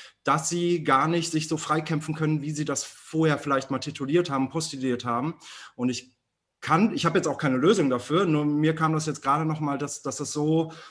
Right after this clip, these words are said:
so ein straffes Korsett ist und dass es dafür eigentlich einmal einen großen Wumms bräuchte. Und ich befürchte leider, dass Corona das noch nicht ist, sondern da muss noch eng-, äh, müssen noch andere Faktoren dazukommen,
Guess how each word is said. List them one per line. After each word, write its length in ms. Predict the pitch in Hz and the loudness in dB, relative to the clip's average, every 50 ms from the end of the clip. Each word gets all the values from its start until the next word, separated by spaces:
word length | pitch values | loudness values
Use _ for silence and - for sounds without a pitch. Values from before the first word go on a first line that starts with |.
| - - | -14 -6
so 100 | - 156 | -2 0
ein 160 | 175 180 180 | 0 2 2
straffes 640 | - - - - - - 156 180 180 220 - - - | 0 -2 -2 -4 -4 -4 -4 -2 -2 -2 -4 -4 -2
Korsett 400 | 165 160 139 135 160 196 190 - | -2 -2 2 2 0 0 0 0
ist 400 | 139 151 180 - - - - - | 0 0 0 2 0 -2 -4 -6
und 420 | - - 143 143 147 147 147 - _ _ _ _ _ _ _ _ _ | -6 -4 -2 -2 -2 -2 -4 -8 _ _ _ _ _ _ _ _ _
dass 180 | - 135 123 135 | -2 -2 0 0
es 140 | 123 - - | -4 -4 0
dafür 420 | 131 123 147 151 - 160 - - | 2 2 2 2 2 0 0 0
eigentlich 640 | 135 139 151 170 208 196 180 175 170 165 - - - | 2 2 4 2 2 2 2 2 0 0 -2 -4 -2
einmal 320 | 131 135 143 156 151 143 | -2 0 2 2 2 2
einen 100 | 139 139 | 2 0
großen 360 | 127 135 143 147 - 147 127 | 0 0 -2 0 0 -2 0
Wumms 360 | 117 139 156 180 180 - - - | 2 4 4 4 4 2 -4 -4
bräuchte. 600 | 123 127 131 135 151 160 156 - 190 190 208 196 | 0 2 2 2 2 0 -2 -4 -4 -4 -4 -4
Und 440 | - 135 135 135 143 139 139 - - _ _ - - _ _ _ _ _ _ | -4 -4 -4 -2 -4 -4 -6 -10 -16 _ _ -20 -20 _ _ _ _ _ _
ich 400 | - - - - - _ _ _ | -12 -12 -12 -12 -14 _ _ _
befürchte 540 | 135 120 - - 156 165 196 196 - 175 151 | -12 -12 -4 2 4 4 4 4 4 0 2
leider, 320 | 143 139 147 175 190 180 | 4 4 4 4 2 0
dass 160 | 165 156 - | 0 -2 -4
Corona 380 | - 156 135 143 160 180 185 165 | -6 -8 -6 -4 -4 -2 -2 -2
das 220 | 160 151 156 - | -2 -4 -4 -6
noch 140 | 165 156 156 | -8 -6 -6
nicht 260 | 160 170 170 - - | -6 -6 -6 -8 -10
ist, 460 | - 165 160 - - - - - _ _ | -10 -10 -10 -10 -12 -14 -18 -20 _ _
sondern 340 | _ - 127 120 127 131 127 | _ -10 -6 -4 -4 -2 -2
da 100 | 131 131 | -2 -2
muss 200 | 139 156 156 - | -2 -4 -4 -4
noch 140 | 156 131 - | -6 -6 -6
eng-, 260 | 131 143 156 151 156 | -6 -4 -4 -6 -6
äh, 120 | 139 139 | -8 -8
müssen 360 | 135 147 151 151 156 156 165 160 | -8 -6 -4 -4 -4 -4 -4 -4
noch 120 | 151 - | -4 -2
andere 300 | 135 151 170 185 175 170 | -2 0 0 2 0 0
Faktoren 480 | 156 170 160 160 - 165 160 151 151 147 | 0 -2 -4 -4 -2 -4 -2 -2 0 -2
dazukommen, 640 | 139 135 - 190 185 185 175 156 147 156 165 | -2 -2 -4 -6 -6 -2 -2 0 0 0 -2